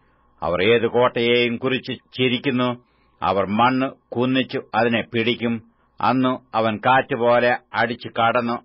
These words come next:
അതിക്രമിച്ച് കുറ്റക്കാരനായി തീരും.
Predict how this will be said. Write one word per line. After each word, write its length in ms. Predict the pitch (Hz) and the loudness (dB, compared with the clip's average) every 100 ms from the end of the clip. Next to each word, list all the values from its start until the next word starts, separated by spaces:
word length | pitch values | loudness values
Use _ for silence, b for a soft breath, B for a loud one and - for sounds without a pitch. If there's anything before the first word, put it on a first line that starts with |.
| - | -2
അതിക്രമിച്ച് 760 | 113 120 131 123 120 - 117 110 b b b - | -2 0 -2 -2 -2 -2 -2 -4 b b b -4
കുറ്റക്കാരനായി 720 | 120 131 127 120 104 101 95 - | 0 2 2 2 2 -2 -2 -4
തീരും. 380 | 101 101 104 | -4 -4 -6